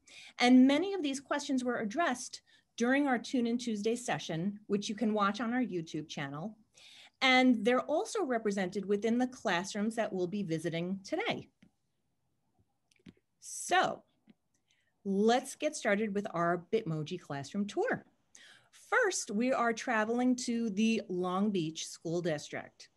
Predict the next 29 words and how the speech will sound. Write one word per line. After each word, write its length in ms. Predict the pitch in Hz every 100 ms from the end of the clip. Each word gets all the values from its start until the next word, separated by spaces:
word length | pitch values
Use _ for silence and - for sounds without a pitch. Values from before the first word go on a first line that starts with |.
| _ - - - 196
Our 180 | 196
first 580 | 202 - - 226 294 -
Long 280 | 262 240 240
Beach 260 | 240 247 -
teacher 540 | 208 170 175 180 226
who's 180 | - 196
joining 340 | 180 160 160 165
us 160 | -
today 400 | 202 170 151 156 -
is 400 | 175 175 175 170
Ashley 360 | 156 143 - 208
Gary. 440 | 226 269 262 147 - - - - _
Ashley 520 | 208 214 262 - 320
teaches 500 | 320 285 269 - 262
grades 420 | - 226 202 202 -
nine 420 | 180 175 170 185
through 300 | 208 277 339
twelve 580 | - - 175 151 160 214 -
E 120 | 185
N 80 | 185
L 260 | 170 160 160
at 200 | 180 170
Long 300 | 180 175 185
Beach 220 | 185 180
High 200 | - 175
School. 440 | 170 - 139 135 - _ _ _ - -
She 180 | - 233
also 280 | 247 247 254
co-teaches 880 | - 294 302 294 247 202 220 208